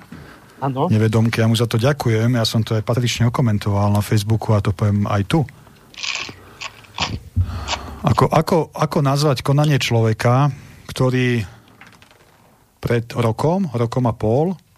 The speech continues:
Speaker 2: jeho vláda dotovala sorošovské mimovládky, ktoré dočasne pôsobia na Slovensku, ťažkými peniazmi zo slovenského štátneho rozpočtu,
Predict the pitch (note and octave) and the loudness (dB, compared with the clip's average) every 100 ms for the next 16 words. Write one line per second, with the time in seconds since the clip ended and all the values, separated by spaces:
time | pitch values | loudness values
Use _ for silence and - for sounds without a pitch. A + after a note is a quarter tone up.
0 | - B2+ B2+ G#2+ G#2 G#2 B2 D#3 D3 - | -4 0 0 0 -4 -2 0 0 -2 -14
1 | _ _ _ _ _ - - G#2+ A#2 C3 | _ _ _ _ _ -20 -6 -2 0 2
2 | B2+ B2 A#2 A2 - _ _ _ - - | 2 2 2 0 -6 _ _ _ -10 -4
3 | C#3 D3 D3+ C#3+ - A#2+ B2 A#2+ A#2+ A#2+ | -2 0 -2 -2 0 0 2 2 0 -2
4 | C3+ A#2 A2 B2 C3 - C3 A#2+ - A#2+ | -4 -2 0 0 0 0 0 -2 0 0
5 | G#2+ - A#2 A2 A2+ - B2+ C3+ C#3 - | 0 0 0 2 2 0 0 0 -2 -8
6 | _ - B2 - B2+ A2+ A2+ A2+ A2 A2+ | _ 0 0 0 -2 0 0 2 2 0
7 | G#2 - A2+ A2+ - A#2 G#2 G#2+ G#2 A#2+ | -2 -2 0 0 0 -2 -2 -2 0 0
8 | G#2+ - A2 - D3+ | 0 0 -2 0 0